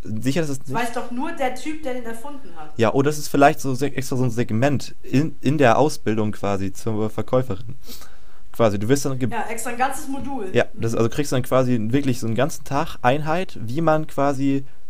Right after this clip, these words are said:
Speaker 1: ihn benennt, wer ihn erfunden hat und wie man ihn richtig einsetzt,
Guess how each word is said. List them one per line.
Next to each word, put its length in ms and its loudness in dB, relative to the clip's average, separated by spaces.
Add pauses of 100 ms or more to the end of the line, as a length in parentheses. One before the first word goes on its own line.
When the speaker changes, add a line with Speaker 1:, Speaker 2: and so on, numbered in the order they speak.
(240)
Speaker 1:
ihn 180 2
benennt, 680 0 (260)
wer 200 2
ihn 120 2
erfunden 500 0
hat 320 0
und 340 0
wie 80 0
man 120 2
ihn 80 2
richtig 340 0
einsetzt, 540 0